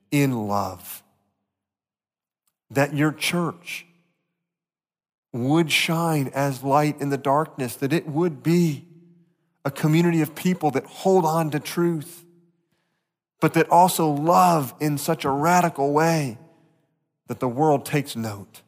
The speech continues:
and longs to know what is behind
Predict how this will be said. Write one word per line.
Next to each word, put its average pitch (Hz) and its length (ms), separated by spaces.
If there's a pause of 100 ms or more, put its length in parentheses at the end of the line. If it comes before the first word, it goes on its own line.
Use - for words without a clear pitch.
(880)
and 117 160
longs 131 300
to - 160
know 113 180
what 113 220
is 110 80
behind 104 720